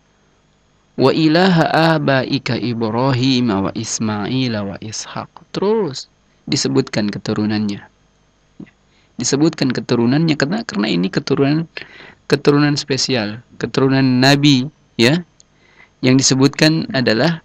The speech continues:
kakek-kakeknya adalah pilihan Allah Subhanahu wa taala. Betapa khawatirnya Yakub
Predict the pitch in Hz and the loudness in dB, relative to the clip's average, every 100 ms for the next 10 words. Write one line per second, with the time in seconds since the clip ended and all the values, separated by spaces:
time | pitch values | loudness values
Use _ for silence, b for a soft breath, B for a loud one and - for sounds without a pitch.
0 | - 185 160 160 160 156 - 156 131 139 | -8 -6 -4 -2 -4 -4 -4 0 0 -2
1 | 143 113 117 117 - 110 110 120 107 - | -2 -2 0 0 0 0 0 -2 -6 -6
2 | 110 107 110 117 147 - - 101 135 123 | -2 -2 -2 -4 -6 -6 -4 -4 -6 -8
3 | 101 - - _ _ _ _ _ _ _ | -8 -12 -20 _ _ _ _ _ _ _
4 | - _ - - _ _ _ - - B | -20 _ -20 -20 _ _ _ -20 -20 B
5 | 359 B B B B B B _ _ _ | -20 B B B B B B _ _ _
6 | _ 147 151 196 190 180 175 - 170 156 | _ 2 4 4 6 6 4 8 8 8
7 | 156 170 160 127 123 - 165 143 104 | 6 6 6 6 2 0 2 2 2